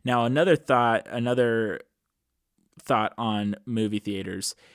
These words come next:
In movie theaters today, there's actually about an eighty-five percent markup on popcorn and concessions. Now, however, that is incredibly important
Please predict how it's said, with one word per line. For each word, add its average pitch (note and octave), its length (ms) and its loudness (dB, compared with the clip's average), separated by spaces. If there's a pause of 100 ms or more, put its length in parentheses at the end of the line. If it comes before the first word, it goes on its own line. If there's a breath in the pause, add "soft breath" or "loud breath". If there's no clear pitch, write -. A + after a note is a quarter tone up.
In B2 140 -2
movie D#3 200 2
theaters C3+ 380 2
today, A2 480 2
there's G#2 260 -2 (100)
actually A#2 480 0
about G#2 340 -2
an G#2+ 140 -10 (100)
eighty-five G#2+ 520 -6
percent G#2 320 -10
markup F#2+ 640 -10
on G2+ 180 -6
popcorn G2+ 720 -8
and G2+ 320 -8
concessions. - 800 -12 (480 loud breath)
Now, G#2+ 100 -4
however, C3 440 4
that C3 340 2
is A#2+ 280 0
incredibly B2+ 720 -4
important G#2+ 480 -4